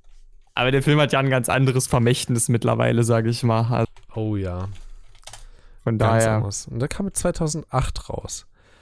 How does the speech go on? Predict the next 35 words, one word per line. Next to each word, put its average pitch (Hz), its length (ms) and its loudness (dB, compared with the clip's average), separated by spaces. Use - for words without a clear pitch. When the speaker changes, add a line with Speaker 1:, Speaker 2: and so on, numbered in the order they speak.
Speaker 2:
Ich - 80 -2
weiß - 60 4
Speaker 1:
Yep. 151 40 -4
Speaker 2:
gar 185 80 0
nicht, 165 460 -4
ich 135 80 -16
kann 139 160 -6
ja 139 40 -6
mal 123 120 -6
ganz 127 200 -6
kurz - 220 -8
gucken, 156 300 -10
dann 110 160 -6
weiß 113 180 -4
ich - 180 -14
auch, 117 300 -8
in 110 140 -6
welchem 113 280 -4
Jahr 107 340 -2
ich, - 180 -12
zweitausenddreizehn 127 1200 0
war 98 180 -2
ich - 280 -6
zum - 180 -8
ersten 104 300 -2
Mal 98 80 0
bei 101 100 -2
einem 101 160 -4
M-C-U-Film 104 840 -6
im 101 160 -6
Kino 101 420 -4
zu - 160 -8
Iron 110 180 -2
Man 104 180 -2
drei. 104 400 -4